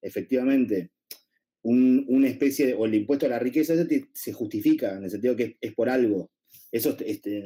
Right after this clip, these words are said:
no es, no es, no es que, eh, eso tiene sentido. Lo que no veo es la columna vertebral que vert-, o sea, que, que más allá de que es el mismo gobierno que vertebra todo eso. Entonces vos, Guzmán yo creo que hace esfuerzos heroicos para tratar de como, eh,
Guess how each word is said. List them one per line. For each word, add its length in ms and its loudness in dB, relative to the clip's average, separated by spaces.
no 100 0
es, 140 0
no 80 -2
es, 160 0
no 100 2
es 120 2
que, 280 2
eh, 280 -4
eso 180 -2
tiene 200 0
sentido. 640 0
Lo 220 0
que 100 0
no 80 2
veo 80 4
es 60 0
la 120 0
columna 300 2
vertebral 560 0
que 160 0
vert-, 240 -4
o 80 -14
sea, 240 -6
que, 180 -6
que 300 -8
más 160 -8
allá 100 -2
de 60 -2
que 80 0
es 120 -2
el 80 -4
mismo 200 -4
gobierno 400 0
que 80 0
vertebra 500 0
todo 220 0
eso. 320 -12
Entonces 280 0
vos, 360 -2
Guzmán 520 -2
yo 100 2
creo 140 2
que 80 0
hace 140 -2
esfuerzos 380 -2
heroicos 400 2
para 140 -2
tratar 340 0
de 160 4
como, 680 -4
eh, 280 -16